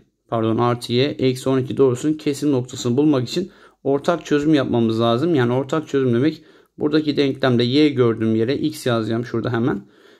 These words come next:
Yazarsak üç x eşittir on iki olacak. X eşittir dört. Demek ki kesim noktasının apsisi dört, ordinatı dört. Böyle bir kare oluşturduk.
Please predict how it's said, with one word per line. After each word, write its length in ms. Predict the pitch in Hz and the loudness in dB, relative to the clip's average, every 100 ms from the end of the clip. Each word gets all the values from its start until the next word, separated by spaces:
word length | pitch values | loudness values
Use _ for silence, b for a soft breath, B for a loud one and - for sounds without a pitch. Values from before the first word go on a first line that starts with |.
| b | b
Yazarsak 680 | - 165 151 127 127 185 - | 0 2 4 2 0 -4 -4
üç 200 | 165 - | -6 -4
x 220 | 156 - | -6 -4
eşittir 380 | 131 127 - - | -4 -6 -10 -6
on 140 | 131 151 | -2 -2
iki 180 | 156 | 0
olacak. 380 | 165 156 180 196 - | 0 0 -2 -6 -8
X 260 | 165 - | -8 -4
eşittir 440 | 127 - - 175 143 | -4 -6 -8 -4 0
dört. 460 | 110 - - - | 0 -2 -14 -6
Demek 300 | 151 135 117 | 0 0 0
ki 120 | 147 | -4
kesim 380 | - 156 156 170 | -2 -2 0 0
noktasının 460 | 139 127 120 123 127 | 0 0 -4 -2 -2
apsisi 460 | 143 151 - - 160 | -2 -4 -8 -4 -2
dört, 240 | 190 190 - | -2 -2 0
ordinatı 580 | 160 117 117 123 175 | 0 2 0 0 2
dört. 220 | 151 160 156 | 4 2 0
Böyle 280 | 147 127 | 0 2
bir 140 | 175 190 | -2 -2
kare 200 | 170 151 | 2 2
oluşturduk. 640 | 117 117 113 120 - _ | 2 -2 -6 -6 -10 _